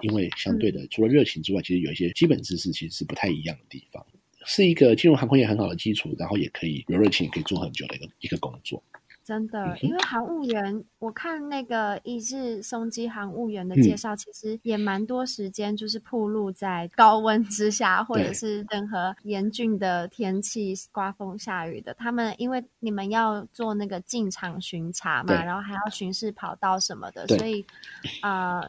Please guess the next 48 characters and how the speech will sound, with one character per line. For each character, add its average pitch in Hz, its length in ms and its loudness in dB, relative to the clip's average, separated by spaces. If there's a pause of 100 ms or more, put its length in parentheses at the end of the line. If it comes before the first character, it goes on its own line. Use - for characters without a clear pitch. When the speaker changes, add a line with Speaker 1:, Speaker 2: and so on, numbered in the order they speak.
(120)
Speaker 2:
都 247 120 4
还 226 200 0
是 233 180 -2
要 208 480 4
在 214 320 0
那 202 100 0
个 190 140 -6
机 196 220 -6
坪 170 260 -10
上 185 240 -4
面 175 260 -4 (160)
很 175 240 -10
长 160 320 -8
的 160 120 -6
一 160 100 -8
段 170 260 -6
时 - 120 -10 (160)
间， 123 200 0
Speaker 1:
嗯。 175 40 -10
Speaker 2:
所 190 180 -12
以， - 240 -16 (400)
对 339 100 4
啊， 302 140 6
也 254 220 2
有 311 140 2
女 233 200 0
生 220 220 0
是 240 120 -4
航 190 280 -2
务 202 200 -2
员， 170 200 -8
Speaker 1:
有。 - 80 0
Speaker 2:
所 160 140 4
以 214 80 -2
真 226 180 -4
的 220 140 -2
是 220 240 -8
需 226 240 0
要， 202 280 2
需 220 200 -6
要， 214 100 -2 (300)
需 - 160 -6
要 262 160 2
一 214 80 -4
份 208 340 0
热 202 240 0
情， 196 460 4
Speaker 1:
对。 107 120 6